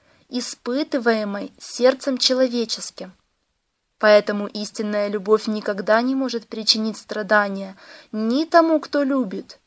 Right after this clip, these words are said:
ни тому, кого любят. Предположим, что мужчина любит женщину. Он желает обладать ею как своей исключительной собственностью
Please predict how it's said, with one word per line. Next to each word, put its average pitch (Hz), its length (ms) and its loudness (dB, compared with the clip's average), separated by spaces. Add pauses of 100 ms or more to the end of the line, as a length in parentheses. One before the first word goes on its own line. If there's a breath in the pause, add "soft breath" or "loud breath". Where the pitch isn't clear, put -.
(160)
ни 208 240 -6
тому, 208 520 -2 (360)
кого 202 400 -6
любят. 190 520 -12 (1000)
Предположим, 294 680 4
что - 180 0
мужчина 302 420 2
любит 311 360 -2
женщину. 196 640 -2 (760 loud breath)
Он 269 280 8
желает 254 560 4
обладать 233 580 4
ею 269 380 -2
как 226 180 -4
своей 226 600 -4 (260 loud breath)
исключительной 320 840 2
собственностью 277 1000 -2